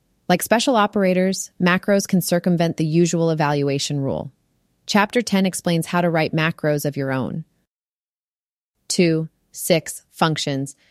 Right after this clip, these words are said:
You can define new functions with defun. It usually takes three or more arguments, a name,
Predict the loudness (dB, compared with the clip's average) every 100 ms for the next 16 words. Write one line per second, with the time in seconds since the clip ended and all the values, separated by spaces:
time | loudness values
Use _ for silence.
0 | _ _ -2 2 4 2 0 0 2 2
1 | 0 0 -2 -2 -4 -4 -4 -4 -2 -4
2 | -4 -8 _ _ _ 0 2 2 2 -2
3 | -2 -2 0 2 0 0 -2 -2 -4 -6
4 | -8 -14 -8 -2 0 0 0 0 -2